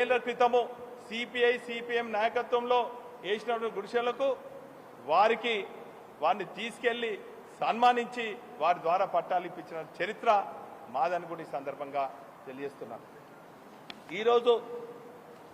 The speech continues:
నిన్న మొన్న నగరంలో ఉన్నటువంటి గుడిసెవాసులకు కంటి మీద కునుకు లేకుండా చేసినటువంటి నోటీసులు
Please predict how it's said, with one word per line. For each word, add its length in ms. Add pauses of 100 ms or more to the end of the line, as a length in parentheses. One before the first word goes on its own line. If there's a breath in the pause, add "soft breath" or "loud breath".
(1400)
నిన్న 200 (200)
మొన్న 180 (1080)
నగరంలో 420
ఉన్నటువంటి 360 (120)
గుడిసెవాసులకు 720 (880)
కంటి 340
మీద 140 (100)
కునుకు 320
లేకుండా 380 (640)
చేసినటువంటి 680 (560)
నోటీసులు 500